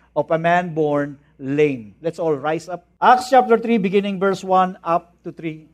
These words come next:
"Now Peter and John were going up to the temple at the hour of prayer, the ninth hour. And a man lame from birth was being carried, whom they laid daily at the gate of the temple, that is called the Beautiful Gate,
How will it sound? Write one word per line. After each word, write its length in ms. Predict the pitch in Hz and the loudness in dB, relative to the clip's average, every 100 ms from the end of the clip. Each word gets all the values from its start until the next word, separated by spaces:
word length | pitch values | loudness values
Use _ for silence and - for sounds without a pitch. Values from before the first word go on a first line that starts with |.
| _ | _
"Now 260 | 156 247 277 | 6 8 8
Peter 280 | 269 254 247 | 4 2 2
and 200 | 240 165 | 2 4
John 360 | 226 226 226 | 6 6 6
were 160 | 214 208 | 6 4
going 380 | 214 214 208 220 | 4 4 4 6
up 240 | 214 220 | 4 4
to 80 | 202 | -2
the 100 | 190 | -2
temple 720 | - 196 180 - 156 156 165 | 0 -2 0 2 4 4 2
at 140 | 170 | -2
the 140 | 156 180 | 2 6
hour 360 | 190 196 196 | 6 6 2
of 160 | 202 - | 0 0
prayer, 480 | 165 160 151 139 135 _ _ | 0 2 2 -2 -6 _ _
the 120 | 147 | -6
ninth 400 | 165 170 165 175 175 | -2 0 0 -2 0
hour. 380 | 151 151 135 113 _ _ _ _ | 2 4 2 -4 _ _ _ _
And 120 | 180 | -4
a 60 | 202 | 4
man 300 | 254 285 262 | 6 6 6
lame 240 | 262 269 254 | 6 6 4
from 260 | 247 196 | 2 6
birth 320 | 214 233 220 | 8 8 8
was 240 | 202 185 156 | 2 -4 -4
being 260 | 196 208 | -2 -2
carried, 460 | 196 220 208 175 160 | 2 2 4 2 0
whom 240 | 170 214 | 0 0
they 160 | 190 180 | 2 2
laid 380 | 180 190 175 143 | 2 2 0 2
daily 340 | 196 175 151 | 2 2 -2
at 120 | 156 | -4
the 100 | 156 | -4
gate 260 | 131 160 175 | -2 -2 -2
of 120 | 185 | -2
the 120 | 180 | -6
temple, 560 | 180 175 160 143 139 131 _ _ _ | -2 -4 -2 -4 -6 -6 _ _ _
that 160 | 180 220 | 4 4
is 180 | 214 - | 4 -2
called 340 | 196 185 180 | 0 2 2
the 100 | 160 | 0
Beautiful 540 | 127 165 170 170 156 143 | 0 0 0 -2 -4 -2
Gate, 420 | 160 151 - | -2 -2 -6